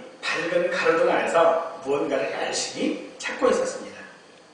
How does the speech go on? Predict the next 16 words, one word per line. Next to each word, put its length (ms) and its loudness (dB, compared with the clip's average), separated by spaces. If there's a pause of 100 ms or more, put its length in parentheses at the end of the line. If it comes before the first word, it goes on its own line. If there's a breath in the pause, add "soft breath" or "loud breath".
(720 loud breath)
지나가던 680 4
행인이 680 0
그 120 -6
모습을 380 2 (120)
보고 680 2
무엇을 680 4
찾고 760 2
있느냐라고 1040 -2
물었을 460 6
때에 560 0 (260)
열쇠를 500 2
찾고 380 0
있다라고 600 2
대답을 280 -8
들었습니다. 520 -6 (720)
그래서 640 -4